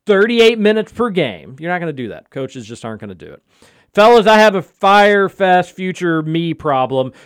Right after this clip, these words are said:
We have a wedding on Saturday, followed by a ten-hour drive to Florida on Father's Day. Not looking forward to staying sober at the wedding or the drive,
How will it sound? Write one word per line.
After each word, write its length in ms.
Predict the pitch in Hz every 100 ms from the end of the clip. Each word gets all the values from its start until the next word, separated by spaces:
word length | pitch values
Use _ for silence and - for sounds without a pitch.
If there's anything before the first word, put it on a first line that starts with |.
| -
We 100 | 175
have 100 | 175
a 40 |
wedding 280 | 160 175 185
on 160 | 170 156
Saturday, 480 | 170 160 156 151
followed 280 | 151 156 151
by 200 | 147 147
a 60 | 165
ten-hour 440 | 170 170 165 156
drive 320 | 127 147 147 127
to 60 |
Florida 400 | - 139 147 143
on 140 | 127 123
Father's 440 | 139 135 131 117
Day. 200 | 123 123
Not 240 | 131 147
looking 260 | 147 123 123
forward 380 | 131 170 160 -
to 100 | 127
staying 360 | - 143 135
sober 440 | 127 160 151 147 143
at 140 | 131
the 80 | 135
wedding 360 | 131 135 135 135
or 400 | 165 165 165 156
the 100 | 131
drive, 440 | 135 139 135 131